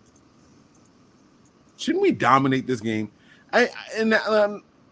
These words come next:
I'm not just saying this. Like, I'm, I'm watching this game. I'm watching a team that put up forty-one, and I'm looking at it saying, "Nah, that's not,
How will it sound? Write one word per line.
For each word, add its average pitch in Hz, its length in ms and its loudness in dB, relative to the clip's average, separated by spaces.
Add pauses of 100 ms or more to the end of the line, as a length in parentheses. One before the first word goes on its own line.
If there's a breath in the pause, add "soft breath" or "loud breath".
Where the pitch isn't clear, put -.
(160)
I'm 220 160 6
not 262 180 8
just 185 240 -2
saying 143 300 -4
this. 98 200 -10
Like, 120 140 -6
I'm, 156 300 -4
I'm 147 400 2
watching 190 560 2
this 156 200 -2
game. 113 440 -6 (400 soft breath)
I'm 156 180 -2
watching 233 400 2
a 202 40 0
team 185 240 -6
that 156 140 -6
put 165 120 -6
up 135 120 -2
forty-one, 131 500 -4
and 113 100 -8
I'm 117 140 -4
looking 147 240 -4
at 127 100 -4
it 113 80 -10
saying, 107 280 -10
"Nah, 101 180 -4
that's 98 200 -12
not, 98 200 -10